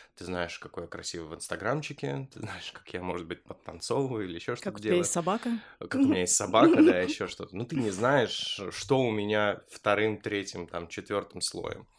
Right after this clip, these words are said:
Speaker 1: Есть, наоборот, наверное, люди, то есть бренд, не знаю, там, давайте кого-нибудь возьмем, примерно,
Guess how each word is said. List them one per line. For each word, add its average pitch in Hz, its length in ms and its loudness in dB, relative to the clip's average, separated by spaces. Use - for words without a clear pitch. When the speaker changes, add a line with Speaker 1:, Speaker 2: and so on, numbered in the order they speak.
Speaker 1:
Есть, 131 400 2
наоборот, 110 500 2
наверное, 101 680 0
люди, 95 520 -6
то - 140 -20
есть 87 140 -12
бренд, 92 500 -4
не 85 120 -10
знаю, 80 280 -6
там, - 320 -8
давайте 87 340 -4
кого-нибудь 78 320 -10
возьмем, 92 420 -6
примерно, 87 640 -4